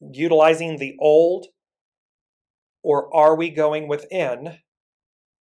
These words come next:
Let go and open the inner experience. There's the door that Brigitte was speaking to. There's an open door, an open,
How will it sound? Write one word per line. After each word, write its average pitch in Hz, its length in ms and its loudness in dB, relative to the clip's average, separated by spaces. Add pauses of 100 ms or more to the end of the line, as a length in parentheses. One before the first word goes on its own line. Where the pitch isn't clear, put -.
(680)
Let 139 280 -6
go 160 260 0
and 147 240 -12
open 156 540 -8 (160)
the 156 260 -18
inner 180 300 -2
experience. 127 840 -10 (1300)
There's 123 220 -14
the 147 100 -12
door 156 580 -2 (1200)
that 139 220 -4
Brigitte 139 320 -6
was 107 120 -10
speaking 143 380 -16
to. 123 220 -12
There's 127 280 -12
an 143 180 -14 (440)
open 165 400 -2
door, 160 520 -2 (840)
an 135 300 -18
open, 160 640 -4